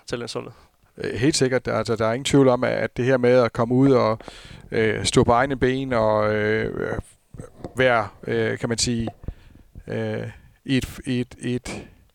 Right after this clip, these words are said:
Speaker 2: et sted, hvor at det er håndbolden, der fylder alt. Altså, der er ingen tvivl om, at vi har rigtig mange dygtige, øh, unge danske håndboldspillere, og generelt danske håndboldspillere. Øh, vi er også bare i nogle trygge rammer tit og ofte herhjemme, og derfor kan det være godt for nogen, øh, at komme ud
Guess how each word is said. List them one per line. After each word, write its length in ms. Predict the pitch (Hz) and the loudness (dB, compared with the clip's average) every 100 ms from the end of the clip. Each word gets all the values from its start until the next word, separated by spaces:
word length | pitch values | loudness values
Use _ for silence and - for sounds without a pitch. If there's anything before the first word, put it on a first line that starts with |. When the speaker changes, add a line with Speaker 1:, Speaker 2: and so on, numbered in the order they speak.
| _ _ - | _ _ -4
Speaker 2:
et 100 | 135 | -2
sted, 380 | - 156 165 170 | 4 4 4 2
hvor 360 | 156 139 135 | 2 4 4
at 200 | - 127 - - _ _ _ _ | 4 0 -2 -20 _ _ _ _
det 60 | 131 | 0
er 60 | 117 | 2
håndbolden, 340 | 143 139 113 | 2 0 0
der 60 | 117 | 0
fylder 240 | 147 139 | 2 2
alt. 280 | 117 123 - - | 0 -4 -16 -12
Altså, 360 | - 123 127 127 | -6 0 2 2
der 140 | 135 | 2
er 80 | 139 | 0
ingen 140 | 160 | 0
tvivl 260 | - 151 143 | 2 4 4
om, 160 | 131 | 2
at 240 | 135 120 117 | 0 0 0
vi 60 | |
har 100 | 131 | -2
rigtig 220 | 131 139 123 | -2 -4 -4
mange 180 | 131 | -4
dygtige, 500 | 139 139 - 117 113 | -4 -4 -4 -4 -2
øh, 340 | 117 120 120 127 | -2 -4 -4 -4
unge 160 | 139 | -6
danske 280 | 131 127 - | -6 -6 -4
håndboldspillere, 520 | 131 131 - 117 113 | -4 -4 -6 -6 -6
og 340 | 110 107 107 107 | -6 -4 -4 -4
generelt 380 | 110 107 143 131 | -4 -2 -2 -2
danske 280 | 127 - | -6 -6
håndboldspillere. 480 | 120 131 123 131 113 - - - - - - | -10 -8 -4 -4 -6 -10 -20 -20 -20 -20 -16
Øh, 840 | 117 120 113 110 113 117 120 117 120 | -6 -2 0 -2 -2 -2 -4 -4 0
vi 120 | 147 | 4
er 60 | 139 | 6
også 180 | 139 - | 4 2
bare 140 | 139 | 0
i 20 | |
nogle 120 | 139 | 0
trygge 260 | 127 147 143 | 2 2 4
rammer 220 | 123 143 | 0 -2
tit 200 | - 139 | -4 0
og 100 | 131 | 0
ofte 160 | 113 120 | 0 0
herhjemme, 320 | 120 120 147 | 0 0 -2
og 60 | 127 | 0
derfor 240 | 143 151 | 0 -2
kan 200 | - 156 | -2 -2
det 80 | 180 | 0
være 140 | 127 | 0
godt 200 | 120 135 | 2 0
for 100 | - | 0
nogen, 380 | 135 139 165 185 - - - _ - | 2 2 2 -2 -10 -20 -20 _ 2
øh, 560 | 123 117 113 113 113 - | 4 4 4 0 -2 0
at 100 | 113 | -2
komme 220 | - 127 127 | 2 0 4
ud 360 | 143 156 147 | 6 8 6